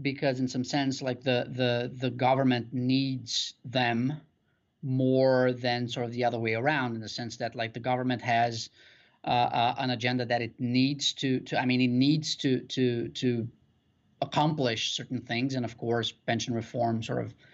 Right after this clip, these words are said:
first and foremost, and it needs Congress to do that. So, so C-, Congress and the Centrão and Rodrigo Maia are in, in, in a strong position for that. Now, I think,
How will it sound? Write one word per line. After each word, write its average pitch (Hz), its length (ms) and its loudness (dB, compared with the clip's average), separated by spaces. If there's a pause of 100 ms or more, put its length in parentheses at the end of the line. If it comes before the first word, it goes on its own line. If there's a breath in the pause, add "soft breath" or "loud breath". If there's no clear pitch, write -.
(240 soft breath)
first 123 320 2
and 127 80 2
foremost, 120 640 4 (460)
and 131 480 2
it 151 100 -4
needs 131 280 -2
Congress 180 420 -2
to 139 60 -8
do 127 140 0
that. 123 340 0
So, 135 480 0
so 135 440 -2
C-, - 460 -20
Congress 151 460 2
and 135 100 -2
the 120 60 -4
Centrão 143 640 2
and 123 140 0
Rodrigo 123 300 -4
Maia 120 460 0 (500 soft breath)
are 127 400 6
in, 131 180 -6
in, 127 280 -2
in 127 140 -2
a 123 40 0
strong 123 300 -2
position 127 520 0
for 123 160 -10
that. 104 260 -6 (320 soft breath)
Now, 151 500 2 (400)
I 160 120 -2
think, 262 440 -4